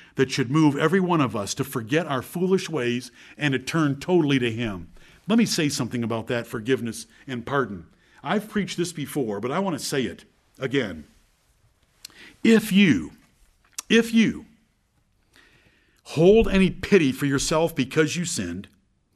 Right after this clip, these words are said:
if you want to hold on to guilt and shame because of your sin, it is the devil thrusting darts into your heart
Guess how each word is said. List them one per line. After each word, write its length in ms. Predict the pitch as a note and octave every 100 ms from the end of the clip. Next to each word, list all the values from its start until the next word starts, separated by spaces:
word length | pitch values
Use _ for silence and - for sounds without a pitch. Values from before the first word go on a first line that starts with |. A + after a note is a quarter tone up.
| _ - - _
if 300 | F#3 B3+ B3
you 480 | F#3 D3 F#2+ G2 A2+ _ - -
want 220 | B2+ D3+
to 60 | C#3+
hold 360 | - F#3+ A3
on 200 | F3+ F#3+
to 60 | D#3+
guilt 360 | A2+ D#3 F#3 G3
and 140 | G#3
shame 560 | - C#3 A2 A#2 C3+ - - _ A#2+
because 480 | D3+ D3 E3+ F3+
of 120 | F3+ D#3+
your 180 | G3+
sin, 540 | G3 - A#2 F#2+ A#2+ - _ _ _ _ _ _ _ _ - - - - -
it 140 | G3
is 180 | F#3+ -
the 120 | E3+
devil 580 | C3 A2+ G3+ G#2+ E2 A#2 _ _ _ _ _ _ _ -
thrusting 680 | - - G3+ G3 F3+ D3+ C3
darts 380 | D#3 F#3+ G#3 F#3+
into 180 | E3+ D3+
your 260 | D3 G3
heart 420 | D3+ D3 B2 -